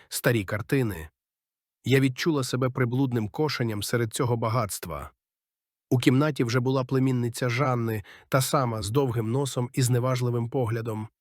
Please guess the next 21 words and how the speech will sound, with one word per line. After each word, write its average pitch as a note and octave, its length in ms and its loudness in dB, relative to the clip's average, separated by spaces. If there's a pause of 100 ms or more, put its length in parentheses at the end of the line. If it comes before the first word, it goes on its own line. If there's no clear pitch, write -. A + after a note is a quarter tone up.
(440)
Вона C3 180 8
навіть C3 300 2
не C#3 80 4
глянула B2 440 2
на A#2 100 0
мене. A2+ 380 -2 (600)
Навіть A2+ 300 4
коли B2 220 0
адвокат A2+ 460 -2
почав A#2 320 0
зачитувати: A#2+ 720 0 (520)
«Я, D3+ 280 4
Жанна C3 360 0
Павлівна A#2+ 500 0
Шанельська, C3 680 -2 (280)
у C#3 100 4
здоровому C3 520 2
глузді A#2 420 0
й G2+ 40 -2
пам'яті A#2+ 600 -2 (160)
залишаю», C3 680 0